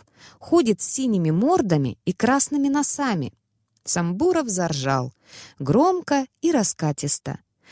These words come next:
Аня спряталась за ноутбук. Кира потупила взор. «Потому что на учениях холодно было, и они спали в противогазах»,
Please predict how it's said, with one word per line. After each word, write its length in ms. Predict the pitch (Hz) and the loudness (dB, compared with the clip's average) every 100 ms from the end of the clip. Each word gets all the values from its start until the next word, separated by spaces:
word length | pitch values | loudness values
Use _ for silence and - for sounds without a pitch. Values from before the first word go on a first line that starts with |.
| - - | -14 -4
Аня 220 | 330 349 | 0 0
спряталась 540 | - 202 220 233 233 | 0 0 0 0 0
за 120 | 165 | 2
ноутбук. 640 | 185 180 160 127 123 - - _ _ _ | 0 0 -2 -4 -6 -8 -20 _ _ _
Кира 300 | - 202 277 311 | -2 0 2 0
потупила 520 | 240 - 135 156 143 | -4 -2 -4 -2 -4
взор. 360 | 139 117 - - _ _ _ _ _ - _ - | -4 -4 -6 -10 _ _ _ _ _ -20 _ -6
«Потому 300 | 185 226 247 | 0 0 0
что 160 | - | 0
на 160 | 247 247 | 0 0
учениях 500 | 247 - 330 302 269 | 0 -2 0 0 -2
холодно 560 | - 214 196 185 180 | 0 2 2 2 0
было, 380 | 170 170 160 160 - _ - - - | 0 2 0 -2 -8 _ -20 -14 0
и 120 | 247 | 2
они 260 | 254 302 | 4 2
спали 420 | 359 - 339 339 214 | 2 2 2 4 2
в 80 | - | 0
противогазах», 1000 | 254 - 285 285 262 294 269 143 - | -2 0 2 2 4 2 2 0 -6